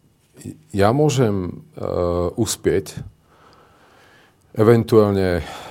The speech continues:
v prezidentskom súboji len s tým, že budem reprezentovať presne to, o, o čom hovorím, kde Slovensko patrí, že sme súčasťou Západu, že o tomto nebudeme špekulovať. Ja chcem povedať to, že, e, ak na toto dostane mandát,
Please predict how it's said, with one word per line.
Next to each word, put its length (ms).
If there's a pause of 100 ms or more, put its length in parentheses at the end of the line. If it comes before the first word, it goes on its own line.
(520)
v 240
prezidentskom 480
súboji 800
len 240
s 80
tým, 80
že 160
budem 320 (160)
reprezentovať 720 (320)
presne 400
to, 240 (400)
o, 320
o 80
čom 240
hovorím, 320
kde 80
Slovensko 480
patrí, 480 (640)
že 160
sme 80
súčasťou 480
Západu, 560 (240)
že 160
o 160
tomto 240
nebudeme 400
špekulovať. 560 (640)
Ja 160
chcem 240
povedať 320
to, 80
že, 240
e, 520 (360)
ak 240
na 160
toto 240
dostane 400
mandát, 480